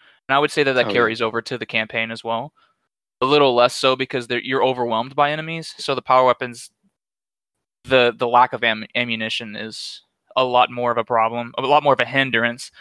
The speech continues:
Speaker 1: Like, I would almost always rather have a battle rifle than a rocket launcher, unless, uh,
Speaker 2: Oh,
Speaker 1: of
Speaker 2: yeah.
Speaker 1: course, you're trying to take down a vehicle or anything like that. And even
Speaker 2: Yeah.
Speaker 1: then, if you're trying to take down a vehicle, I want a plasma pistol. <laughs> I want the vehicle. Give me the vehicle, please.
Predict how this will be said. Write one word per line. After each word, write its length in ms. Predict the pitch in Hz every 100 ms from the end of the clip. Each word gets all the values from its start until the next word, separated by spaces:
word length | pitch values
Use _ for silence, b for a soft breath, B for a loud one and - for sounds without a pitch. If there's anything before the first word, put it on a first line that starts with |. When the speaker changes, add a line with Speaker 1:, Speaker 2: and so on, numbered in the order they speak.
| B 131
Speaker 1:
Like, 100 | 151
I 80 |
would 100 | 156 160
almost 260 | 156 147
always 280 | 131 135 123
rather 200 | 123 120
have 160 | 120 113
a 60 |
battle 280 | 110 127 123
rifle 360 | 120 117 120 117
than 120 | 120
a 60 |
rocket 300 | 123 123 117
launcher, 360 | 117 120 123 117 _ _ _ _ _ -
unless, 320 | 135 127 -
uh, 100 | 120
Speaker 2:
Oh, 40 |
Speaker 1:
of 60 | 92
Speaker 2:
yeah. 60 | 90
Speaker 1:
course, 240 | 117 -
you're 80 | 120
trying 240 | 123 113
to 40 | 110
take 220 | 117 -
down 160 | 113
a 60 | 107
vehicle 360 | 113 117 113 110
or 120 | 110
anything 320 | 107 110 107
like 160 | 110 -
that. 200 | 110 - _ _ _ _ _ _ _ _ _ _ _ _ _ _ _ _ -
And 80 | 160
even 160 | 151
Speaker 2:
Yeah. 60 | 165
Speaker 1:
then, 140 | 165
if 120 | 147
you're 60 | 131
trying 200 | - 123
to 80 | 127
take 60 | 123
down 120 | 117
a 40 |
vehicle, 320 | 107 131 -
I 120 | 113 113
want 180 | 120
a 40 | 107
plasma 400 | 123 131 127 110
pistol. 420 | - - - - _ _ -
<laughs> 260 | - -
I 100 | 143
want 260 | 147 170 -
the 80 | 135
vehicle. 480 | 120 110 - 123 131
Give 120 | 147
me 80 | 151
the 100 | 135
vehicle, 300 | 131 127 113
please. 380 | - 107 120